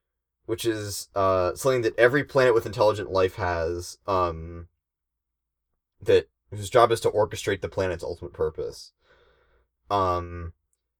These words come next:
he's kinda flipping out in this, uh, radioactive green way that we've seen, uh, Beck do previously, so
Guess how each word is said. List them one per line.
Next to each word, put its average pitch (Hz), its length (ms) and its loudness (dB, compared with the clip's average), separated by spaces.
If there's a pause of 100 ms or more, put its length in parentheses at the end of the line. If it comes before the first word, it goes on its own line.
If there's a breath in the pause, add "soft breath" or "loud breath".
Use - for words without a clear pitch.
(140)
he's 139 220 -8
kinda 190 260 10
flipping 165 400 4
out 139 400 6
in 120 280 2
this, 113 320 2
uh, 101 640 4 (420)
radioactive 120 800 6
green 110 360 -4
way 101 440 4
that 101 160 2
we've 98 380 -6
seen, 110 840 -4 (160)
uh, 87 240 0
Beck 87 400 -4
do 156 160 -8
previously, 165 760 -2
so 101 600 2